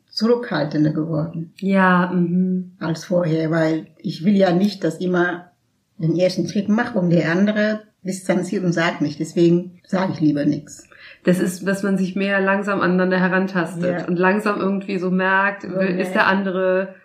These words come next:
Speaker 2: okay mit
Speaker 1: Okay.
Speaker 2: sehr herzlich und immer umarmen oder, oder an-
Speaker 1: Richtig.
Speaker 2: Ja, mhm.
Speaker 1: Genau.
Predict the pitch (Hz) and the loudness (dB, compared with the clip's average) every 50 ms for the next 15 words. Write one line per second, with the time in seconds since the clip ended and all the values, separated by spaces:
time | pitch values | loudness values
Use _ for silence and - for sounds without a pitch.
0 | _ - 214 190 190 - 233 214 208 190 190 190 185 185 - - 185 180 180 175 | _ -8 -8 -8 -6 -4 -2 -2 0 0 2 0 0 0 -2 -8 -8 -6 -6 -6
1 | 170 170 - - 180 208 214 208 208 226 226 226 220 226 226 - 214 208 214 208 | -8 -8 -10 -8 -2 2 4 4 6 6 6 6 4 4 2 -2 -2 0 2 2
2 | 208 208 214 214 214 208 214 214 - 214 208 208 202 208 214 208 202 202 202 202 | 2 0 -2 -4 -4 -2 -2 -2 -2 0 0 2 4 4 4 4 2 0 -2 -4
3 | 190 175 196 196 202 220 202 202 185 196 170 156 - - - - - - - 202 | -6 -4 0 0 0 2 2 0 0 0 -2 -4 -4 -10 -18 -20 -14 -8 -4 -2
4 | 202 196 196 190 190 190 196 196 196 202 196 196 190 190 214 190 170 170 170 165 | 2 2 4 4 4 2 0 -4 -6 -6 -4 -4 -2 0 2 2 4 4 2 2
5 | 165 156 156 | -2 -6 -10